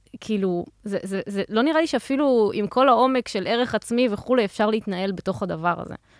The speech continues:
כלומר, once יש לך מנהל שהוא לא מספיק טוב,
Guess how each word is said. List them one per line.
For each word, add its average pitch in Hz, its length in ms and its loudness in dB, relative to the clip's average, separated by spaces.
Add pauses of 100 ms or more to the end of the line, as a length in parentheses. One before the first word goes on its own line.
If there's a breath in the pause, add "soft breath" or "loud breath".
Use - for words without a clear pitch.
כלומר, 196 300 2 (360 soft breath)
once 247 360 4
יש 269 180 -2
לך - 120 -4
מנהל 190 440 -2
שהוא 196 180 -4
לא 190 100 0
מספיק 190 360 -8
טוב, 165 320 -2